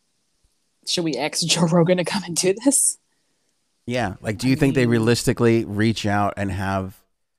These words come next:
Speaker 2: have that
Speaker 1: you never
Speaker 2: talk?
Speaker 1: know. It's twenty twenty.
Speaker 2: The problem is, is they're so tied into the networks, you
Speaker 1: I know.
Speaker 2: know, and I, I don't know if they would break that when they really should.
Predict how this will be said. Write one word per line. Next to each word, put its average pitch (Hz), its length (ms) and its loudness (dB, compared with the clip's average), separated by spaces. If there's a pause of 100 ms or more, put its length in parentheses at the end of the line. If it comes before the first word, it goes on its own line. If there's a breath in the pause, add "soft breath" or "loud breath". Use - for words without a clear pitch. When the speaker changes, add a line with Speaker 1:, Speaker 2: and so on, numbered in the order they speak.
(140)
Speaker 2:
have 185 280 -6
that 160 240 0
Speaker 1:
you 196 80 -4
never 240 140 0
Speaker 2:
talk? 277 100 4
Speaker 1:
know. 147 300 -4 (340)
It's - 280 -8
twenty 180 480 -6
twenty. 143 520 -14 (760)
Speaker 2:
The 120 100 -2
problem 143 420 4
is, 135 160 6
is 101 140 -2
they're 110 140 2
so 120 320 2
tied 110 320 0
into 110 200 2
the 98 120 2
networks, 104 880 -2 (800)
you 107 120 2
Speaker 1:
I 101 40 2
know. 101 100 2 (220)
Speaker 2:
know, - 60 -6 (420)
and 104 760 -2 (200)
I, 95 500 -6
I - 20 0
don't 113 200 0
know 107 160 2
if 101 100 -4
they 104 140 0
would 98 180 -2
break 101 300 -2
that 117 320 0
when 101 120 -2
they 98 140 -2
really 101 360 0
should. 107 580 -2